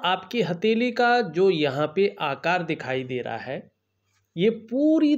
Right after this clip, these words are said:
तरह से आयताकार है। निश्चित रूप से एक दार्शनिक किस्म का आपका व्यक्तित्व है। एक सकारात्मक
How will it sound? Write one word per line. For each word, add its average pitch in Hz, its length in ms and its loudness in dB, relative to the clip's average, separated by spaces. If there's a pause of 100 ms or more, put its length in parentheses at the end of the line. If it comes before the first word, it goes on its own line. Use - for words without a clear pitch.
तरह 151 260 0
से 196 300 -2
आयताकार 123 640 -6
है। - 240 -16 (1120)
निश्चित 254 560 -2
रूप 247 200 2
से 262 200 0 (320)
एक 196 200 0 (160)
दार्शनिक 160 640 0
किस्म 196 340 -4
का 226 160 -2
आपका 180 440 -2
व्यक्तित्व 143 640 -6
है। 113 240 -12 (1500)
एक 247 240 0
सकारात्मक 214 1000 0